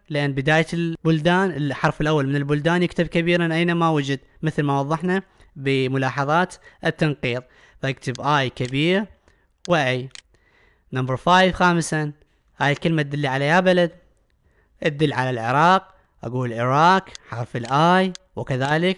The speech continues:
ال A. أما البلد الأخير، هاي الكلمة تدل على يا بلد،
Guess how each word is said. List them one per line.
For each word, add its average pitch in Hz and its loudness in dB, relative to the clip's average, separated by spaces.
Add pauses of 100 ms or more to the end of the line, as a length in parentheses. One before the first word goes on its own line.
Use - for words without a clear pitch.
(340)
ال 135 0
A. - -16 (480)
أما 151 2
البلد 151 2
الأخير، 180 0 (480)
هاي 143 2
الكلمة 139 -2
تدل 135 -4
على 135 0
يا 165 2
بلد، 170 2